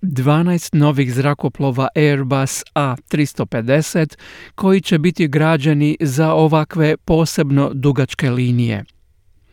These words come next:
Joyce je kazao kako će sporazum također doprinijeti otvaranju brojnih radnih mjesta, što je važna promjena nakon što je zrakoplovna tvrtka otpustila tisuće svojih zaposlenika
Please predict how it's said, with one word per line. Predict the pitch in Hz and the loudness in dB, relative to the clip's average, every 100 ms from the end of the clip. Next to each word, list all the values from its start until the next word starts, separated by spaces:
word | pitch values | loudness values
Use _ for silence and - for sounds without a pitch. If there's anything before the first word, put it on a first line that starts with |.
| _ | _
Joyce | 147 110 135 135 - | -4 0 2 2 0
je | 139 | -4
kazao | 170 139 139 147 135 143 | 0 0 2 2 2 2
kako | - 127 143 | -2 -4 -4
će | 147 | -4
sporazum | 135 - 143 147 131 139 139 | -6 -4 -2 -2 -2 -2 -2
također | 151 131 143 139 131 139 | -2 -2 -2 0 0 0
doprinijeti | 127 139 - 156 151 156 143 160 143 - - | 0 -2 0 0 2 2 0 0 -2 -4 -4
otvaranju | 165 147 160 143 147 143 139 | -2 0 2 2 4 2 2
brojnih | 127 156 165 165 160 | 2 2 4 2 2
radnih | 156 147 143 139 - | 0 0 0 -2 0
mjesta, | 135 131 117 - - 98 - _ - - | 0 0 -2 -6 -10 -10 -12 _ -20 -18
što | - 190 | -4 0
je | 170 | 2
važna | 147 160 160 165 | 2 2 2 0
promjena | 156 170 165 160 156 156 156 - | 0 0 2 2 2 2 -2 -2
nakon | 143 139 151 - 160 | 0 0 0 0 -2
što | 160 - 143 | -2 -2 0
je | 139 143 | 2 2
zrakoplovna | 135 135 120 135 143 123 123 | 0 -2 -2 -2 0 0 -2
tvrtka | - 151 147 - 139 - | -2 -4 -4 -4 -4 -2
otpustila | 147 - - 170 - - 135 127 | -4 -4 -4 -4 -2 -2 0 -2
tisuće | - 185 - 143 131 113 | -2 -4 -2 -4 -4 -6
svojih | - 135 135 127 | -4 -2 0 -2
zaposlenika | 131 - 131 - 131 131 139 - 123 | -4 -2 -4 -2 0 0 0 -2 -4